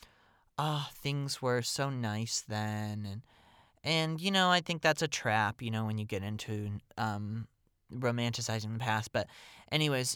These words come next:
so, and, and he, and he, like, you know, falls in love, and they,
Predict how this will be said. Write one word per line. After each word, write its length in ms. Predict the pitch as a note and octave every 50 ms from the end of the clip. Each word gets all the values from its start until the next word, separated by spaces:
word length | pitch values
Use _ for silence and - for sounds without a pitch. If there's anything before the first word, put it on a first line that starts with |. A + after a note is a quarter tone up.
| - -
so, 380 | - E3+ D3+ C#3+ C#3 C3+ -
and, 400 | - F#2 A2+ D3+ D3 D3 C#3 - -
and 240 | - C#3+ D3 D3 C#3
he, 340 | C#3+ C#3+ D3+ D3 C#3+ C#3 - -
and 180 | - C#3+ C#3 C#3+
he, 180 | D3 D3+ D3
like, 260 | C#3+ C#3 C3 B2+ - -
you 60 | C3
know, 100 | B2+ B2 -
falls 300 | - A#2+ A#2 A#2 A#2 -
in 140 | B2+ A#2+ A2+
love, 340 | A2+ A2 A2 A2 A2+ A2+ A#2+
and 100 | A#2 A#2
they, 140 | A#2+ A#2